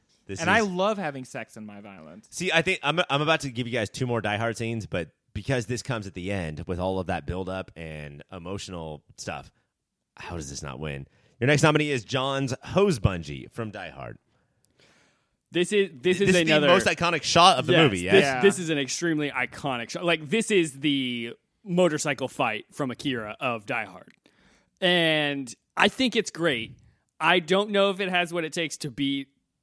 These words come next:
Speaker 3: John and his wife versus Hans, but it is, it is dope.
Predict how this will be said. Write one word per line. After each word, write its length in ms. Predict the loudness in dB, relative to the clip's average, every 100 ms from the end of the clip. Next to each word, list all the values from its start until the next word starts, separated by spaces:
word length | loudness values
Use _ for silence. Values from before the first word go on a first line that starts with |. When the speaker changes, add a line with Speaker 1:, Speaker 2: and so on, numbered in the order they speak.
| _ -8
Speaker 3:
John 480 | -4 -2 -2 -4
and 120 | -6 -10
his 120 | -10
wife 260 | -8 -10 -14 _ -14
versus 240 | -14 -10
Hans, 520 | -8 -6 -8 -10 -14 -18 _ _ _
but 140 | 6
it 120 | 8 8
is, 560 | 6 4 0 -6 -10 0
it 140 | 2
is 120 | 2 0
dope. 320 | -2 -4